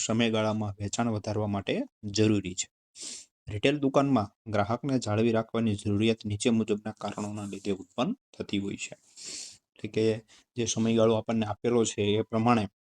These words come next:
ગ્રાહકોની સંખ્યા જે છે એ જળવાવી જોઈએ. એના માટે ગ્રાહક પ્રતિધારણ, એટલે કે ફરી વખત એ ગ્રાહક જે છે એ આપણી પાસે જે છે એ આવવો જોઈએ. અહીંયા પ્રતિધારણ શબ્દ જે છે એનો મતલબ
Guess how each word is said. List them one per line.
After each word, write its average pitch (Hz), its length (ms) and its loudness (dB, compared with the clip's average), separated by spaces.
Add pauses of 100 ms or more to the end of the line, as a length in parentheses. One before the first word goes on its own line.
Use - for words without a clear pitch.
(240)
ગ્રાહકોની 110 540 0
સંખ્યા 107 400 0
જે 107 180 0
છે 120 180 -4
એ 104 240 0
જળવાવી 120 520 4
જોઈએ. 101 400 -4 (340)
એના 107 100 -6
માટે 107 540 -4 (140)
ગ્રાહક 107 340 -2
પ્રતિધારણ, 104 560 0 (160)
એટલે - 360 -10
કે 107 100 0
ફરી 110 260 -2
વખત 113 340 -4 (560)
એ 104 140 -6
ગ્રાહક 107 400 0 (280)
જે 104 180 2
છે 117 360 0
એ 104 240 2 (500)
આપણી 113 220 2
પાસે 104 340 -2
જે 104 200 -2
છે 113 140 -2
એ 113 260 0 (260)
આવવો 107 260 2
જોઈએ. 98 220 -8
અહીંયા 110 220 -6
પ્રતિધારણ 113 600 0
શબ્દ 113 320 -2
જે 113 240 2
છે 123 160 -2
એનો 107 540 -2 (260)
મતલબ 110 360 -6